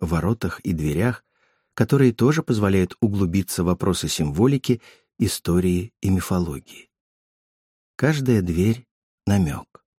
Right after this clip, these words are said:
Каждый порог — лазейка в иное пространство. Поэтому каждая глава — не только осмысление архитектурного наследия,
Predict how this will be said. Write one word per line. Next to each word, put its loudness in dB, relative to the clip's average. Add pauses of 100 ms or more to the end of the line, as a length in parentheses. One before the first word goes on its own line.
(600)
Каждый 2
порог — 0 (320)
лазейка 2
в 2
иное 0
пространство. -8 (580)
Поэтому 2
каждая 0
глава — -2 (360)
не 4
только 2
осмысление 0
архитектурного -2
наследия, -2